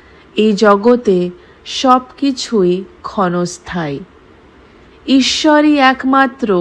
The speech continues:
চিরস্থায়ী এবং পরম সত্য।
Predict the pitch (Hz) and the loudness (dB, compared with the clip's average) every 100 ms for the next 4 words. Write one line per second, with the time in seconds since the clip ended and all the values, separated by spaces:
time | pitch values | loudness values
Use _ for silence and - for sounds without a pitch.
0 | 180 - - - - - 240 240 247 240 | -2 -8 -20 -20 -12 -2 2 6 4 4
1 | - - 190 165 160 175 - - _ _ | -4 -8 -4 -4 -6 -10 -18 -20 _ _
2 | 190 175 202 208 - 190 190 196 190 180 | -4 -2 -2 -2 -4 0 0 0 -2 -6
3 | 185 165 - - | -6 -8 -10 -12